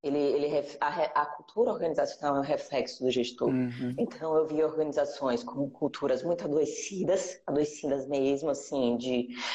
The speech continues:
Speaker 1: de ter lidado com muito. Eu sempre fui muito, eu, eu nunca fiquei no cargo de liderança, é, lá no top, né? Eu sempre fui mais numa gestão intermediária. Então, eu tinha acesso tanto à liderança lá de cima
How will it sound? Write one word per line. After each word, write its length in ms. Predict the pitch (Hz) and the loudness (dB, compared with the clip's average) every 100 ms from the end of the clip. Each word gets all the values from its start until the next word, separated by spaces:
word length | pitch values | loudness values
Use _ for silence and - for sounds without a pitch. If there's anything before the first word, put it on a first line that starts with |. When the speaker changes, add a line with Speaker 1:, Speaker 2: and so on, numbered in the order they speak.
| - | -8
Speaker 1:
de 80 | - - | -12 -6
ter 80 | 143 | -2
lidado 460 | 135 123 123 123 | 0 2 0 -2
com 120 | 143 127 127 120 131 | -4 0 2 2 2
muito. 280 | 151 151 | 0 2
Eu 60 | 165 | -2
sempre 260 | - 160 - | 0 -2 -2
fui 240 | - 180 | -2 0
muito, 580 | 175 175 175 214 196 190 | 2 2 0 0 0 2
eu, 200 | 190 - | 0 -2
eu 120 | - 156 | -2 0
nunca 300 | 180 180 220 | 0 0 0
fiquei 500 | - - - 180 160 | -2 -10 -6 0 2
no 100 | 165 | 2
cargo 240 | 165 151 | 2 0
de 100 | 147 | -2
liderança, 640 | 156 147 143 139 - 170 160 - - - _ | 0 2 2 0 0 0 0 -8 -10 -10 _
é, 420 | 156 143 135 131 113 - | 0 2 4 2 -4 -2
lá 160 | 143 | 0
no 120 | 147 151 | 2 -2
top, 400 | - 143 123 - | -2 0 0 2
né? 100 | 143 | 0
Eu 60 | |
sempre 200 | - - - | 0 -4 -4
fui 160 | 165 | -4
mais 260 | 147 139 135 | 0 0 -2
numa 260 | 139 147 | 2 2
gestão 320 | 139 147 - 147 | 4 0 -2 -4
intermediária. 720 | 139 156 151 147 131 123 123 | 0 2 2 0 0 0 0
Então, 180 | 147 | 2
eu 80 | 165 | 0
tinha 260 | 156 - 170 | 0 0 0
acesso 520 | - - 131 123 - | 0 0 0 0 -6
tanto 400 | - 165 165 180 - - - - | 0 0 2 -2 -4 -14 -14 -10
à 100 | 139 | -4
liderança 560 | 143 143 139 131 123 - | 0 2 2 2 -2 -4
lá 140 | 127 127 | -2 -2
de 100 | - | -4
cima 340 | - 208 240 | -4 0 0